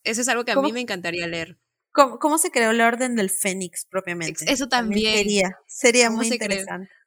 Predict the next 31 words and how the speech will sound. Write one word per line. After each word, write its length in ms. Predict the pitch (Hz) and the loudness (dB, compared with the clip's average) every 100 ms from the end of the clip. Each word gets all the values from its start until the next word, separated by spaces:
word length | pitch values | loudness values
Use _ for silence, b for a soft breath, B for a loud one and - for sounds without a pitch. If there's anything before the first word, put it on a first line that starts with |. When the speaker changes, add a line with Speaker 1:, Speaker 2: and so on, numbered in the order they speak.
| _ - | _ -18
Speaker 1:
Sí, 520 | - 254 269 - - | -6 0 0 -2 -10
cómo, 420 | 240 247 262 262 - - | -6 -4 -4 -6 -12 -8
sería 300 | - 233 269 - - - | -2 2 2 2 -6 -10
genial 580 | - 220 202 202 233 | -4 -4 -2 -2 -2
que 260 | 247 240 - | -4 -4 -4
es-, 200 | 202 - - | -8 -10 -16
que 460 | - 190 180 180 - - | -6 -4 -2 -4 -8 -8
profundizaran 640 | 196 190 190 196 208 214 | -8 -6 -6 -4 -4 -6
un 120 | 220 | -10
poco 280 | 208 214 214 | -12 -14 -12
más 220 | 196 202 | -8 -8
en 80 | 226 | -8
el 160 | 196 180 | -10 -8
tema 280 | 190 190 208 | -8 -6 -6
de 80 | |
los 140 | 190 180 | -8 -8
papás 340 | 175 - 180 | -10 -6 -6
de 100 | 180 | -4
Neville. 520 | 180 185 190 165 160 - _ _ _ _ _ _ | -6 -6 -4 -6 -10 -16 _ _ _ _ _ _
Porque, 240 | 196 175 226 | -8 -4 -2
bueno, 200 | 220 220 | 0 0
si 80 | |
Speaker 2:
También. 120 | 196 190 | 0 -2
Speaker 1:
bien 140 | 202 | -4
en 60 | 214 | -6
las, 100 | 220 _ - | -8 _ -8
en 140 | 208 | -6
las 180 | 190 190 | -4 -4
películas 560 | 196 196 190 214 208 | -4 -4 -4 -4 -2
no 160 | 208 202 | -4 -6
mencionan, 800 | 202 202 190 214 196 190 190 240 | -6 -4 -4 -4 -6 -8 -10 -12